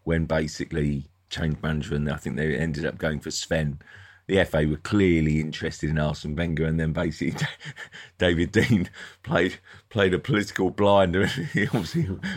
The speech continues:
high up at the F A, and put them off the scent, basically, and said, "Go for Sven," to say, <laughs> you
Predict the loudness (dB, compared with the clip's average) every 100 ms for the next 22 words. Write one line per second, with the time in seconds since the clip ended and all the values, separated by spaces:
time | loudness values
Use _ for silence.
0 | -2 2 2 2 0 2 2 2 2 2
1 | 0 0 4 2 2 -2 2 4 4 2
2 | 2 2 0 -4 -2 -2 2 2 0 -4
3 | 0 2 2 -2 -6 0 2 2 -2